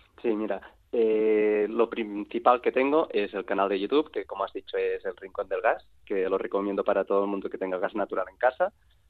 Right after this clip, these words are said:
porque allí van a aprender mucho y van a bajar su factura si se miran los vídeos y se lo aprenden por ellos mismos.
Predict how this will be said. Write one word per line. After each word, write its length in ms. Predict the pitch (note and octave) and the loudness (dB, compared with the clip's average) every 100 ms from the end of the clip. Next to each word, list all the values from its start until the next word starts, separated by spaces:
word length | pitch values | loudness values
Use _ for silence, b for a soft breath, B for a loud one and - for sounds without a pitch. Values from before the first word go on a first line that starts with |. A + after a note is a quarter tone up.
| _ | _
porque 600 | A2+ G#2+ - G2+ G2 F#2+ | 2 2 2 2 2 4
allí 160 | G2 G#2 | 4 4
van 140 | A2+ | 0
a 40 | |
aprender 320 | G2 G#2+ G2+ G2+ | 0 -2 0 0
mucho 460 | B2 - F3 - - | -2 0 0 0 -4
y 180 | C3 | -6
van 280 | - - G2+ | -2 0 2
a 40 | G#2 | 4
bajar 340 | F#2+ - G#2+ | 4 4 2
su 200 | - - | 0 -8
factura 580 | - G2 - A#2 C#3+ - - - | -2 -4 0 4 4 2 -6 -8
si 400 | G2 F#2 F2+ F2 | -6 -4 -6 -8
se 80 | F2+ | -8
miran 260 | G2 G2+ F#2 | -4 -2 -2
los 160 | F#2 | -2
vídeos 260 | A2+ A#2+ B2+ | 0 0 0
y 80 | G2+ | -4
se 120 | F#2+ | -2
lo 60 | |
aprenden 840 | F2+ - F#2 F2+ F#2 F#2 F#2 F#2 F2 | -2 -2 -6 -6 -8 -8 -8 -12 -8
por 180 | F#2+ | -4
ellos 220 | F#2 F2+ F#2 | -4 -4 -8
mismos. 360 | F#2 F2+ F2+ | -10 -10 -14